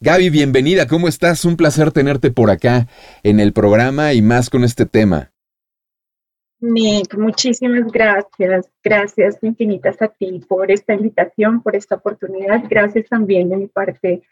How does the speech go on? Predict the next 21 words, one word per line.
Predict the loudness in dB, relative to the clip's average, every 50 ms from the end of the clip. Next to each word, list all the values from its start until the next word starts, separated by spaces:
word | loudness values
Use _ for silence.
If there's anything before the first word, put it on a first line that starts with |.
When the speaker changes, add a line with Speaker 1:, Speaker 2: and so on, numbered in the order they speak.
| _ _ _ _ _
Speaker 2:
a | -8 -6
todos | -2 0 2 2 2 2 0
y | -2
a | -4
todas | -2 0 0 0 0 0 -4 -6
quienes | -4 -4 -4 -2 -4 -6 -8 _ _
nos | -8 -8 -8 -8 -8
escuchan, | -8 -10 -10 -8 -4 0 0 0 0 0 -2 -2 0 0 0 0 0 -2 -2 -4 -6 _ _ _ _
quienes | -2 -2 0 0
se | -2 -2
conecten, | -2 -2 -4 -4 -6 -8 -6 -4 -4 -4 -4 -4 -6 -8 -8 -8 -10 -14 _ _ _ -4
eh, | -4 -2 -2 -2 -2
a | -4
esta | -4 -4 -4 -4 -4
transmisión, | -2 0 -2 -2 -2 -4 -8 -8 -8 -4 -2 0 0 0 0 -4 -6 _ _ _ _ _ _ _ _ -10
a | -8 -8 -6
quienes | -2 -2 0 0 0 0
les | 0 0 0 0
resuene | -2 -4 -2 0 0 2 2 2 0 0 0 2 2 2
este | 2 0 0 0 0
mensaje, | 2 0 0 0 -2 -2 0 0 -2 -4